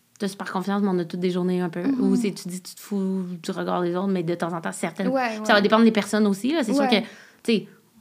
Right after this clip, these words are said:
Speaker 1: tu te fous de peut-être Ginette, comme tu dis, qui achètera pas tes produits, mais clairement,
Speaker 2: Ouais.
Speaker 1: tu sais, ce que ton chum va dire, tu vas le prendre
Speaker 2: Oui,
Speaker 1: plus à
Speaker 2: oui,
Speaker 1: cœur parce
Speaker 2: oui,
Speaker 1: qu'à un moment
Speaker 2: c'est
Speaker 1: donné,
Speaker 2: ça.
Speaker 1: tu sais, il partage ta vie, là, ça, c'est
Speaker 2: Oui,
Speaker 1: normal.
Speaker 2: c'est ça. Non, c'est ça. C'est
Speaker 1: Mm.
Speaker 2: pas comme de la pertinence, là, que je vois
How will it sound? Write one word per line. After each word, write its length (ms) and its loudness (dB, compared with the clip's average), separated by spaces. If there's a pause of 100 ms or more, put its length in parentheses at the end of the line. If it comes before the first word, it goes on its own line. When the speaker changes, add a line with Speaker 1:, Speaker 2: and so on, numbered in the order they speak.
(100)
Speaker 1:
tu 120 -14
te 60 -16
fous 140 0
de 100 2
peut-être 340 0
Ginette, 320 2
comme 160 2
tu 120 -6
dis, 260 -2
qui 100 -2
achètera 260 -6
pas 120 -2
tes 80 -2
produits, 320 -2
mais 120 2
clairement, 260 2
Speaker 2:
Ouais. 40 0
Speaker 1:
tu 140 -6
sais, 160 -4
ce 100 -16
que 80 0
ton 160 -2
chum 180 2
va 140 2
dire, 220 2
tu 80 -8
vas 80 2
le 60 -8
prendre 360 0
Speaker 2:
Oui, 140 0
Speaker 1:
plus 80 4
à 60 6
Speaker 2:
oui, 60 2
Speaker 1:
cœur 160 4
parce 140 0
Speaker 2:
oui, 60 -2
Speaker 1:
qu'à 60 0
un 20 0
moment 120 0
Speaker 2:
c'est 120 2
Speaker 1:
donné, 120 0
Speaker 2:
ça. 60 -2
Speaker 1:
tu 60 -6
sais, 80 -2
il 60 -4
partage 340 -4
ta 100 -8
vie, 220 -6
là, 140 -6
ça, 120 -14
c'est 140 -10
Speaker 2:
Oui, 160 0
Speaker 1:
normal. 120 0
Speaker 2:
c'est 100 -8
ça. 180 -10 (280)
Non, 240 -10 (160)
c'est 80 -14
ça. 220 -16
C'est 180 -14
Speaker 1:
Mm. 100 -8
Speaker 2:
pas 100 -10
comme 140 -6
de 40 -8
la 80 -10
pertinence, 520 -12 (100)
là, 40 -14
que 160 -12
je 60 -8
vois 300 -8